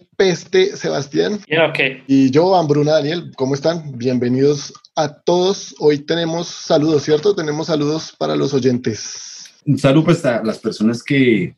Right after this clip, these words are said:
Speaker 3: que dan su like en nuestras redes sociales, que comparten también nuestras publicaciones. Por aquí tenemos a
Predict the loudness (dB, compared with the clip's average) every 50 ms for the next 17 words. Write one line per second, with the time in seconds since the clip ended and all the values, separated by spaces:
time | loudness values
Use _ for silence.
0 | _ -10 -8 -6 -4 -4 -4 -4 -2 -2 -2 -2 0 0 0 -2 -2 0 0 2
1 | 4 4 4 2 4 4 4 4 2 0 -2 -4 -4 -2 -2 -2 -2 -2 -2 -4
2 | -6 -8 -4 0 2 4 4 4 2 2 0 0 -4 -4 -2 -4 -6 -2 0 2
3 | 2 2 0 -2 -4 -4 -2 -2 -2 -2 0 -2 -4 -6 -10 _ _ _ _ _
4 | _ _ _ -10 -6 -4 -4 -4 -2 -2 0 0 0 0 0 -2 -2 0 2 4
5 | 4 4 2 0 -4 -6 -8 -8 -8 -8 -6 -4 -2 -2 -2 -2 -4 -4 -4 -4
6 | -4 -4 -6